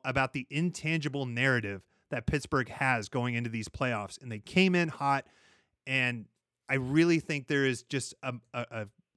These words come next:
greater than, we'll say, twenty-five percent chance that they win this. I understand that's not impressive, but what I'm saying is there's reason to hope for Pittsburgh. They have the film on the Kansas City defense, and I expect them to really, uh, evolve that offense to be something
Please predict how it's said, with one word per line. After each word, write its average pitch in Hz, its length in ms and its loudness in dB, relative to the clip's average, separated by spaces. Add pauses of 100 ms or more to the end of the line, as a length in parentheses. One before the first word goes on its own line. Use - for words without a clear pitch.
(100)
greater 185 460 8
than, 139 340 2 (640)
we'll 143 140 -4
say, 139 180 -4
twenty-five 185 600 2
percent 147 340 -2
chance 120 400 -2
that 123 180 -4
they 135 100 2
win 120 180 0
this. 104 200 -6
I 120 40 -4
understand 156 360 2
that's 151 160 0
not 160 100 2
impressive, 139 640 -4 (560)
but 127 80 -6
what 165 120 4
I'm 151 80 2
saying 147 260 0
is 135 120 0
there's 127 240 -2
reason 139 360 2
to - 120 -10
hope - 380 8
for 120 160 -2
Pittsburgh. 107 480 -2 (220)
They 113 100 -2
have 160 280 4
the 147 80 2
film 156 440 0 (400)
on 147 160 0
the 139 40 -2
Kansas 139 300 -2
City 127 240 0
defense, 127 460 -2
and 120 100 -4
I 117 60 0
expect 139 440 2
them 143 240 2
to 123 280 0
really, 123 460 0 (520)
uh, 110 220 -10
evolve 135 480 4
that 135 200 6
offense 120 480 0
to - 80 -10
be 120 160 2
something 131 560 0